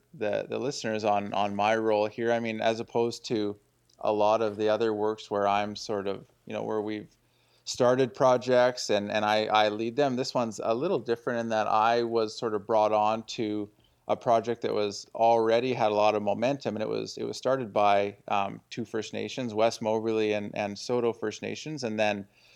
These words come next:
and then largely driven as well by, um, uh,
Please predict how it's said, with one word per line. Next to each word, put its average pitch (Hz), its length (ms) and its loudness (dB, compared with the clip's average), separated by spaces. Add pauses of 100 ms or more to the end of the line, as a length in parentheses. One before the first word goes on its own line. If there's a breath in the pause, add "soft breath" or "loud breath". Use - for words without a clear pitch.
(180 soft breath)
and 107 100 0
then 107 120 -2
largely 113 480 2
driven 110 420 0
as 104 160 -4
well 104 300 2
by, 98 580 0
um, 98 380 -4 (240)
uh, 50 220 -6